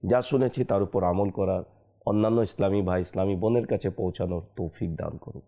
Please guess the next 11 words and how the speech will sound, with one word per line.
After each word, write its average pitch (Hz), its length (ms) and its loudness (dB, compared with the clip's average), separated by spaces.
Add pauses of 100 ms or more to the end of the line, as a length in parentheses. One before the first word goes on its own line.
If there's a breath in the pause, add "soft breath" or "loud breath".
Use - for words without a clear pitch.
(100)
আগামী 95 320 2
পর্বে 92 420 -2 (480 soft breath)
আরেকজন 131 460 2
উম্মুল 110 280 4
মুমিনিনের 95 680 0 (140)
জীবনী 113 540 4 (840)
আলোচনা 110 500 2
নিয়ে 101 240 0 (220)
আবার 95 260 2
উপস্থিত 92 500 -4
হব। 92 180 -10